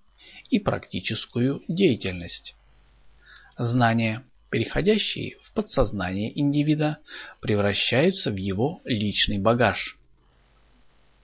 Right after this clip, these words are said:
Малоразвитые индивиды характеризуются недостаточными накоплениями знаний в подсознании.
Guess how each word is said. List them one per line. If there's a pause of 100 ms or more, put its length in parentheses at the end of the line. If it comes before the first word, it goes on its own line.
(760)
Малоразвитые
индивиды (120)
характеризуются (440)
недостаточными
накоплениями
знаний
в
подсознании.